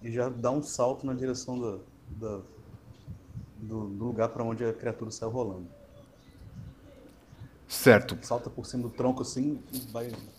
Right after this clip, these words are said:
Speaker 1: perseguindo a criatura que está rolando.
Speaker 2: Ados e Inga, vocês,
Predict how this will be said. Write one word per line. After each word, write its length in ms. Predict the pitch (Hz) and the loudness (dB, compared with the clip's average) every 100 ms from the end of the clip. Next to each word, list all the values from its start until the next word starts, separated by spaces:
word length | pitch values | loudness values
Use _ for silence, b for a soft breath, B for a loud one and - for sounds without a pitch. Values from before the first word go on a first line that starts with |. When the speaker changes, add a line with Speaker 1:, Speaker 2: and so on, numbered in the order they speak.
| - - | -20 -14
Speaker 1:
perseguindo 380 | 110 98 107 113 | -10 -6 -4 -4
a 20 | |
criatura 380 | 110 113 - 107 | -4 -6 -6 -10
que 60 | - | -8
está 120 | 107 | -10
rolando. 300 | 107 98 98 - - - - - - - - b b b b b b b | -8 -8 -12 -18 -20 -20 -20 -20 -20 -20 -20 b b b b b b b
Speaker 2:
Ados 640 | 147 185 139 117 117 - - | 10 10 10 8 6 -2 0
e 320 | 143 147 139 | 4 8 10
Inga, 540 | 170 196 147 113 92 - B B B | 12 12 12 12 10 8 B B B
vocês, 1000 | 107 127 135 - - 185 160 - - - | 4 6 6 4 8 10 8 4 0 -4